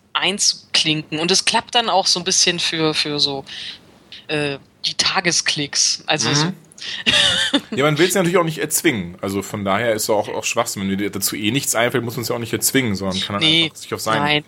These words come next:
Speaker 2: ja.
Speaker 1: Nee, insofern, also ich glaube, man wird da schon unterbewusst gelenkt und gesteuert, auch von einfach so Themen des Tages oder sowas.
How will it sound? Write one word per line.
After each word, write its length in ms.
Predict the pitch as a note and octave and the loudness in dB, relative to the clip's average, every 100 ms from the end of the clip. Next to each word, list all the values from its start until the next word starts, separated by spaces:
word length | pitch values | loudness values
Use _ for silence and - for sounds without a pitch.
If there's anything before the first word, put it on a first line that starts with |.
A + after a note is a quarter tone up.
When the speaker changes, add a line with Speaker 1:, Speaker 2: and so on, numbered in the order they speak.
| - | -8
Speaker 2:
ja. 140 | F#2+ - - - - - _ _ _ | -10 -10 -20 -20 -20 -20 _ _ _
Speaker 1:
Nee, 280 | D3 D#3 D3+ | -2 0 2
insofern, 640 | C#3+ D#3 F3 F#3 F#3+ F3 E3+ | 0 -2 -2 0 0 0 -2
also 180 | E3+ - | -2 -2
ich 100 | - | 0
glaube, 240 | E3 F#3+ | 0 2
man 180 | F#3 F3 | 0 0
wird 140 | F3+ | 0
da 100 | F3+ | 0
schon 220 | E3 F3+ F3 | 0 -4 -6
unterbewusst 720 | F3+ F3 D#3 D3+ C#3+ - - | -2 -2 -2 -6 -4 -2 -2
gelenkt 480 | C#3 D3 E3 E3+ - | -2 -2 -2 -4 -8
und 160 | D3+ | -8
gesteuert, 560 | - - D#3+ D#3+ E3+ D#3 | -2 0 2 2 2 2
auch 160 | C#3+ - | -2 -2
von 360 | D#3+ D#3 D#3 | -6 -6 -6
einfach 320 | - D3 D3+ C#3+ | -4 -4 -2 -2
so 280 | D3 D3 | -2 -4
Themen 360 | C3+ - D#3+ E3 | -4 -2 -2 -2
des 180 | C#3+ - | -2 -2
Tages 480 | - D3 E3+ E3+ - | -2 0 0 0 0
oder 200 | D#3+ D3+ | 0 0
sowas. 460 | D#3+ D#3+ D#3+ - | 0 0 0 -2